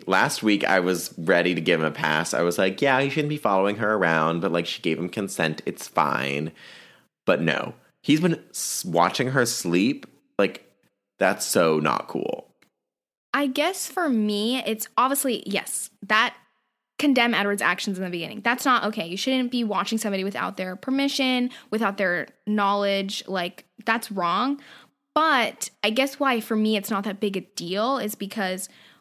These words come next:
Speaker 2: one, Bella, her reaction to it is she even says that she, like, I think she knows that, like, she can't bring up the right emotions of, like, being angry. She just feels flattered because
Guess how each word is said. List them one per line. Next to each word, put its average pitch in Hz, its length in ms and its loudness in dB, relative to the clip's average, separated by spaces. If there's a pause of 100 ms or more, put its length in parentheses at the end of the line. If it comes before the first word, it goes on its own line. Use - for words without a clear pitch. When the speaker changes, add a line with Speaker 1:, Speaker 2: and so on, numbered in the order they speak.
(120)
Speaker 2:
one, 277 580 2
Bella, 214 720 2 (160)
her 233 180 2
reaction 233 380 4
to 262 140 0
it 247 80 2
is 233 280 0
she 214 340 0
even 240 220 0
says 220 220 0
that 190 80 -6
she, - 180 0
like, 208 280 -2 (160)
I 220 80 4
think 240 200 0
she 214 380 -2
knows 208 340 0
that, - 60 -6
like, 175 120 -6
she - 140 -2
can't 220 380 0
bring 202 200 0
up 202 120 -2
the 214 80 -2
right 185 220 0
emotions 214 500 -2
of, 202 60 -8
like, 190 200 -4
being 185 220 -4
angry. 214 460 -4 (180)
She - 140 -2
just 208 240 -2
feels 185 200 -2
flattered 214 840 0 (300)
because 196 500 -2